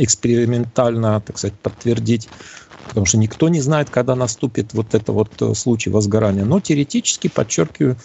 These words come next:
всё сходится, по крайней мере, вот этот тепловой баланс, э, он считается очень хорошо, и понятно, что, э, внутренний перегрев может легко довести дело до, м,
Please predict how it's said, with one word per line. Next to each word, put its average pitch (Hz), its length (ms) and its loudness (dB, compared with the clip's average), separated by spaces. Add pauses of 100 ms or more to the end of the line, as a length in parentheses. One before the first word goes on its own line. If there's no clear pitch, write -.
всё - 200 0
сходится, 180 720 0
по - 120 -4
крайней 127 280 -2
мере, 110 160 0
вот 107 160 -2
этот 101 220 -2
тепловой 113 440 0
баланс, 143 560 0 (440)
э, - 60 -10
он 107 400 2
считается 101 640 0
очень 110 260 -4
хорошо, 123 640 0 (140)
и 113 480 2
понятно, 139 520 0
что, 123 460 -2 (400)
э, 107 360 2
внутренний 110 500 2
перегрев 147 500 0
может 156 300 0
легко 147 400 0
довести 107 520 0
дело 123 400 2
до, 107 340 0 (800)
м, 104 480 2